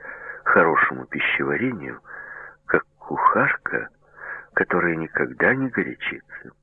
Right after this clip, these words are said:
Не забудьте передать это миссис Форсайт". "Передам", — сказал Сомс. "Но французы консервативный народ".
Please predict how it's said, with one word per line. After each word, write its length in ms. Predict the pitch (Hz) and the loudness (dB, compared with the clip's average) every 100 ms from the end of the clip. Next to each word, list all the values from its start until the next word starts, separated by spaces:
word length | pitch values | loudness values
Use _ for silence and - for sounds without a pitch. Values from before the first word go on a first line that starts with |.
| _ _ _ _ _ _ _ _ _ _ | _ _ _ _ _ _ _ _ _ _
Не 160 | 98 101 | 4 6
забудьте 480 | 90 73 76 - - | 6 4 0 -4 -4
передать 480 | 73 69 65 80 - | -2 0 2 0 0
это 280 | 69 69 - - - - - _ | -6 -6 -8 -12 -14 -14 -16 _
миссис 400 | 69 76 - - - - | -4 -4 -2 -4 -4 -2
Форсайт". 580 | 71 - - - - _ - - _ - - - _ _ - _ _ | 0 0 0 0 -4 _ -18 -18 _ -20 -20 -20 _ _ -20 _ _
"Передам", — 420 | 139 95 - 113 - - - _ _ _ _ - - | 4 4 0 -4 -6 -18 -20 _ _ _ _ -10 0
сказал 320 | 76 69 62 - | 2 2 0 -2
Сомс. 260 | 67 58 - - _ - - - - - - - - - | -4 -6 -14 -20 _ -20 -20 -20 -20 -20 -20 -20 -14 2
"Но 160 | 185 156 | 4 4
французы 720 | 131 120 98 - 110 98 95 - - _ - | 6 4 4 4 4 4 2 -4 -20 _ 2
консервативный 1000 | 104 92 - 87 90 - 120 - 123 127 | 2 4 4 4 4 4 2 0 -6 -4
народ". 340 | 131 123 - | -2 -4 -6